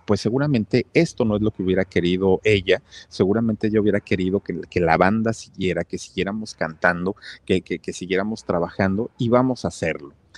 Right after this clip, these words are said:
Y entonces empiezan a preparar todo lo que tiene que ver con, eh, el regreso de, de la agrupación ya sin ella, ¿y qué creen? Exactamente un año después, un, un año despuesito de que ella se fue,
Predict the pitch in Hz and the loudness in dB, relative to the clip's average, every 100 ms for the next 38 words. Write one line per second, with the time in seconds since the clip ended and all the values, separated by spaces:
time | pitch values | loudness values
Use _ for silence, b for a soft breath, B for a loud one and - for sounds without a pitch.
0 | B B - 117 123 139 143 180 - - | B B -2 0 2 0 2 -2 -2 -4
1 | 104 98 131 160 190 214 185 - 98 - | -4 -2 0 2 2 0 0 2 2 4
2 | 85 107 - - 170 113 120 - 135 - | 4 4 2 2 4 2 2 0 -2 -4
3 | 90 110 113 120 95 92 104 - 101 131 | -8 -6 -6 -4 -2 -2 -4 -4 -4 -4
4 | 139 101 87 85 85 87 - 92 85 82 | -8 -8 -8 -10 -14 -14 -12 -12 -10 0
5 | 90 92 98 - 151 B B B 95 87 | 0 2 0 0 -2 B B B 4 4
6 | - 90 85 90 87 - - 107 107 101 | 4 2 2 0 -2 -4 2 2 2 -2
7 | 92 117 117 - 98 92 85 110 - b | 0 0 2 -2 0 0 0 -2 -2 b
8 | b - - 123 143 143 151 b b b | b -8 0 0 2 0 -2 b b b
9 | _ 123 123 139 131 - 151 135 127 135 | _ 2 4 2 2 -2 0 0 2 0
10 | - - 127 120 123 135 104 - - 85 | 2 2 4 2 2 -2 -4 -8 -4 0
11 | 113 - _ 127 156 151 135 131 117 120 | 0 -2 _ 2 2 0 0 0 0 0
12 | 117 95 - 92 98 - 107 92 92 90 | 0 -2 -8 -10 -10 -4 -2 -2 -2 -2
13 | 98 - - 90 | -2 -6 -6 -6